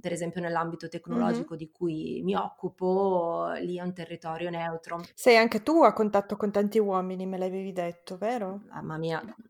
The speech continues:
Speaker 1: no, infatti è tragica la situazione, praticamente solo uomini. Sì, ieri postavo appunto che è uscita una classifica,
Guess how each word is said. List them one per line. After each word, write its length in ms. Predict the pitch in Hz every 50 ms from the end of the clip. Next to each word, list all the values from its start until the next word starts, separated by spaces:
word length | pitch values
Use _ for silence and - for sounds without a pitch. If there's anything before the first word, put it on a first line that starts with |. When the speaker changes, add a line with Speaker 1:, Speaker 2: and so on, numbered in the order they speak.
| - - -
Speaker 1:
no, 180 | 180 180 170 165
infatti 440 | 170 180 - - - 196 190 - 185
è 40 |
tragica 460 | 180 185 180 160 165 160 - 170 - 165
la 80 | 165
situazione, 1000 | 165 - 165 165 175 170 165 - - - - 175 170 165 165 170 170 170 185 185
praticamente 640 | - - 190 185 202 - 214 220 247 254 240 247 220
solo 320 | - - 202 180 190 190
uomini. 640 | 180 170 170 170 175 170 170 170 170 165 170 170 170
Sì, 240 | 170 - 175 170 170
ieri 720 | 170 170 170 180 175 170 165 165 165 165 165 160 - -
postavo 440 | - - 190 185 - - 180 180 180
appunto 360 | 185 180 - 214 220 208 196
che 180 | 185 185 175 156
è 40 | 156
uscita 380 | 170 170 - 180 170 - 170 165
una 320 | 165 165 165 175 165 156
classifica, 800 | - - 165 165 - - - 160 160 170 160 156 - 165 160 165